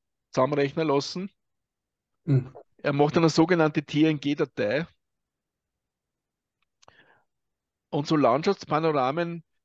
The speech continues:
Speaker 1: kannst du ruhig aus der Hand machen, gell? Also da muss man jetzt nicht, da braucht man nicht unbedingt einen Panoramakopf oder so.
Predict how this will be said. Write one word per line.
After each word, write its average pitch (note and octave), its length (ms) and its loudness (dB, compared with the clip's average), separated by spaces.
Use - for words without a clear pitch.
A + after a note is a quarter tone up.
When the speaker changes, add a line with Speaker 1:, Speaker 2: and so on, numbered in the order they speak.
Speaker 1:
kannst D3+ 260 -4
du C#3+ 40 -4
ruhig F#3 160 6
aus E3+ 120 4
der C#3+ 140 2
Hand C#3+ 260 2
machen, A#2 380 -2
gell? A#2+ 120 2
Also D3+ 140 0
da C#3+ 160 0
muss D#3 220 -4
man E3 100 -2
jetzt D3+ 180 -6
nicht, D3 220 -4
da D#3+ 40 -6
braucht C3+ 280 -4
man C#3+ 80 -4
nicht D3+ 140 -2
unbedingt C#3+ 360 -6
einen C#3 80 -6
Panoramakopf C3+ 680 -4
oder C3+ 140 -4
so. A#2+ 240 -2